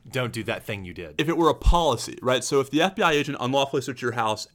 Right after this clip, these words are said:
Speaker 2: in, in the execution of a policy that was still in force and that would apply to future cases, sure.
Speaker 1: Okay.
Speaker 2: But if it was just one rogue F B I agent off on a frolic or detour,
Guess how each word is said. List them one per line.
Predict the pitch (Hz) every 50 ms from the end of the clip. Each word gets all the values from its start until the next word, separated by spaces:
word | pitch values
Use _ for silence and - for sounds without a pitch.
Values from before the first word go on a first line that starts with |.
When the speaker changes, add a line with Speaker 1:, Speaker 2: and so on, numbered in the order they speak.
| _
Speaker 2:
in, | - 117 120 117
in | - 117 110 110 107
the | 110 117 120 131
execution | 139 - - 135 - - 139 135 127 - 127
of | 113 107 104
a | 104 98 95
policy | - - - 143 143 151 147 143 127 - - - - - - - _ - - - - _
that | - 117 113
was | 117 113 113
still | - - 151 147 160 160
in | 151 143
force | 123 - 131 123 120 120
and | - 113
that | 110 95
would | 104 107
apply | - - 120 110 110
to | 107
future | - 104 - - 104
cases, | - 117 104 - - 95 -
sure. | - - - 226 220 - - - - _ - - - -
Speaker 1:
Okay. | - -
Speaker 2:
But | - 151
if | - 170
it |
was | 151 151 143 -
just | 165 127 -
one | 131 135 156 185 196 185 165
rogue | 139 156 156 156 151 147
F | 131 -
B | - 139
I | 135 151 160
agent | 151 127 120 113 110
off | 117 120 - 123
on | 110
a | 107
frolic | - - 120 104 110 110 -
or | 110 104
detour, | 110 165 220 226 - - 95 85 82 78 98 120